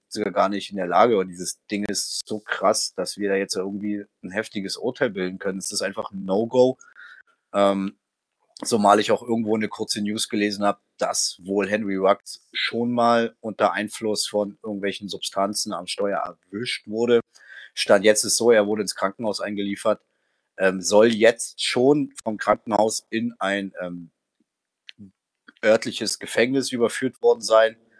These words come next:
Ähm, und jetzt wird halt, ja, quasi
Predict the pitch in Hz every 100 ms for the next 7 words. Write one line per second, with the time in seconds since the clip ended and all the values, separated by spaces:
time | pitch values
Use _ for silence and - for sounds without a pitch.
0 | _ _ _ _ - 95 95 95 - 92
1 | 101 98 - 90 95 95 - 90 90 87
2 | _ _ _ _ _ _ - 82 - -
3 | 98 92 87 90 87